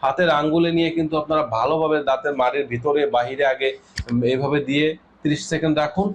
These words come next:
এরপরে ব্রাশে এই উপাদানটা মিশিয়ে যদি আপনারা ব্যবহার করেন, উন্নতিটা আরো দ্বিগুণ পরিমাণে পাবেন। তো এইভাবে যখন আপনি প্রথম দিন বা, আহ, ফার্স্ট ডে আপনি যখন এটা করবেন, ব্যবহারটা করবেন তৈরি করে,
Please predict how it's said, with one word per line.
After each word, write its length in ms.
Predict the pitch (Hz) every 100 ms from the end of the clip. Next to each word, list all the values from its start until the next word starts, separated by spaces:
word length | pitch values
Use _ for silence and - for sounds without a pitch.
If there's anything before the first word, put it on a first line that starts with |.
| - -
এরপরে 380 | 175 190 185 202 196
ব্রাশে 480 | 160 160 165 - 180
এই 200 | 143 151 151
উপাদানটা 400 | 151 151 151 151
মিশিয়ে 400 | 143 143 165 165
যদি 200 | 156 156
আপনারা 220 | 151 151
ব্যবহার 300 | 131 131 156
করেন, 260 | 156 139 135 - - _ - _ _ _ -
উন্নতিটা 500 | 151 147 151 151 160 196 - - -
আরো 160 | 123 127
দ্বিগুণ 320 | 127 165 185
পরিমাণে 360 | 180 151 123 107
পাবেন। 280 | 104 95 98 - - -
তো 80 | 156
এইভাবে 340 | 180 185 208
যখন 280 | 208 196 208
আপনি 280 | 196 196 202 202 202 190 -
প্রথম 280 | 151 175 190
দিন 240 | 151 113 101 104
বা, 140 | 120 131
আহ, 440 | 131 - 120 120 117 -
ফার্স্ট 300 | 139 160 - 156
ডে 100 | 165
আপনি 200 | 147 151
যখন 260 | 147 143 147
এটা 180 | 131 135
করবেন, 400 | - 156 131 110 101
ব্যবহারটা 380 | 120 143 143 131
করবেন 340 | 156 151 120 117
তৈরি 240 | 127 120
করে, 220 | - 98